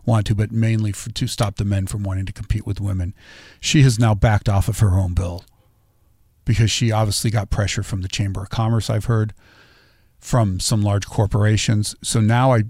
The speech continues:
apparently the way it stands now is she's trying to change it so that it's only for high school, not for college,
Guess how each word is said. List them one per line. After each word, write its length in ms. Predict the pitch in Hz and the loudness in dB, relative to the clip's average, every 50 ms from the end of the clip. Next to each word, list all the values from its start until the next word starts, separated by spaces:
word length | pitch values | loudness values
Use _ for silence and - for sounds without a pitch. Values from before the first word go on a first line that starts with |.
| - | -4
apparently 420 | - 120 - - 117 113 110 113 107 | -2 0 2 2 2 2 2 0 0
the 140 | 101 101 95 | 0 0 -2
way 240 | 101 110 110 110 | 0 0 2 2
it 120 | 104 95 - | 0 0 -2
stands 420 | - - - 113 104 101 98 98 | -4 -2 0 0 0 0 0 0
now 200 | 104 117 120 120 | 0 2 2 2
is 80 | 110 98 | 2 0
she's 220 | - - 113 - | 0 -2 -2 -2
trying 240 | - - 135 143 147 | -2 -2 0 0 0
to 60 | 127 | 0
change 320 | - - - 131 127 117 113 | -2 0 0 0 0 0 -2
it 100 | - - | -6 -6
so 160 | - - 107 | -4 -4 -4
that 200 | 101 104 98 98 | -4 -4 -6 -6
it's 160 | 98 95 - | -8 -8 -8
only 220 | 110 107 110 120 | -8 -6 -6 -6
for 180 | 113 - - 101 | -6 -8 -8 -10
high 220 | - - 151 151 | -8 -4 -2 -2
school, 420 | 151 - - - - 107 101 95 - - - - - - - - - - | -2 -4 -4 -4 -2 -2 -2 -4 -6 -10 -20 -20 -20 -20 -20 -16 -6 -2
not 240 | 120 113 110 104 | -2 -2 -2 -2
for 140 | - - - | -4 -8 -10
college, 460 | - - 120 117 107 98 92 98 - | -6 -2 0 0 0 0 -2 -6 -8